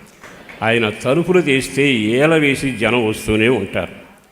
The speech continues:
మరి ఈరోజు అంతగా శ్రమ పడుతూ తనతో ఉన్న సేవకులను చూసినప్పుడు నాకు ఎంత ఆనందం అనిపిస్తుందో. ఒక్కరూ ఒళ్ళు దాచుకోవడం కాక, నేను మొన్న నాలుగు రోజులు అనుకుంటే ఇక్కడికి వచ్చాను. వస్తే విచిత్రం ఏంటంటే, అయ్యగారు లేరు.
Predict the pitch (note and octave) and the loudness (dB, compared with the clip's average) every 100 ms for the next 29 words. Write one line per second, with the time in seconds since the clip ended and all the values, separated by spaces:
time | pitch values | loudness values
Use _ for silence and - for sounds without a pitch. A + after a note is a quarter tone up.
0 | _ _ - D#3+ C3 A2+ A#2+ E3 D3+ C#3+ | _ _ -4 0 0 0 0 -2 -4 -4
1 | D3+ - A#2+ G2 A2+ A2 C3+ C#3+ A#2+ A#2+ | -4 -4 -4 -4 -4 -2 -4 -4 -4 -4
2 | A#2 A#2 A2+ C#3+ D3+ D3 - A#2+ D3+ D3+ | -4 -8 -6 -8 -8 -12 -8 -8 -4 -4
3 | C#3 A#2 G#2+ B2 B2+ C3 A2+ A2 A2+ G#2+ | -4 -4 -4 -4 -4 -6 -6 -6 -8 -6
4 | G2+ F#2+ G2+ G2 G2+ G#2 A2+ A2+ A#2 A2 | -4 -6 -4 -8 -6 -6 -4 -4 -4 -6
5 | A2+ G#2+ A2+ G2+ F2 - - _ _ _ | -8 -8 -10 -8 -12 -14 -20 _ _ _
6 | - G#2 - - F3 E3 B2+ C3 B2 A#2+ | -6 -6 -6 -4 -2 0 -2 -2 -2 -2
7 | - A#2+ A2+ G#2+ G2+ G#2 A2+ G#2 G2 F#2+ | -4 -4 -2 -2 -4 -4 -4 -4 -2 -2
8 | G#2 G#2 F#2 G2 - - G2+ F#2+ G2 A2 | -2 -4 -4 -10 -14 -12 -4 -4 -2 -2
9 | B2 A2 F#2+ A2+ G#2 F#2+ D#2+ G2 - G#2 | -2 -4 -6 -8 -8 -6 -6 -8 -6 -8
10 | - - - _ _ _ _ - A#2+ - | -8 -16 -20 _ _ _ _ -10 -8 -2
11 | F#3+ C#3+ B2 C#3 C#3 D#3 D3 A#2+ G#2+ G2+ | -2 -2 -4 -6 -6 -4 -2 -2 -4 -6
12 | B2+ A#2+ G#2+ - G#2 A#2 A#2+ G2 G2+ F#2 | -4 -2 -2 -4 -6 -2 -2 0 -2 -2
13 | - - | -6 -20